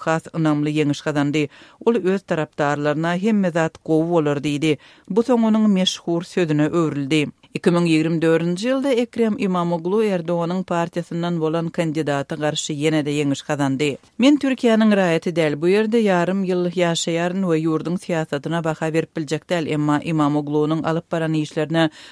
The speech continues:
soňky üç ýyl bäri sin edýärin. Maňa onuň ilat bilen ara gatnaşygy örän hoş ýakdy. Şol gün häkimligiň öňüne baran adamlar baýdaklary we plakatlary göterip,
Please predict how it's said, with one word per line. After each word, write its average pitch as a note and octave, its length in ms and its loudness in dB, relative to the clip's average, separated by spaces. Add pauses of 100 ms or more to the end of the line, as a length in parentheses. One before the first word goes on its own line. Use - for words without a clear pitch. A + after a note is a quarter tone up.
(100)
soňky E3+ 340 -2
üç - 300 -6
ýyl D#3 120 -2
bäri D#3 340 0
sin E3 200 -2
edýärin. D3 480 0 (220)
Maňa G3+ 300 2
onuň C4+ 200 6
ilat A3+ 400 2
bilen G#3 220 0
ara F3+ 260 2
gatnaşygy E3+ 520 -2 (100)
örän E3+ 240 2
hoş - 320 -4
ýakdy. D3+ 380 -2 (280)
Şol F#3 320 -2
gün B3 160 2
häkimligiň E3 720 0
öňüne F3+ 280 0
baran F3 240 0
adamlar D3+ 460 0
baýdaklary D#3+ 720 -2
we E3 160 2
plakatlary D3 640 -4
göterip, D#3+ 380 0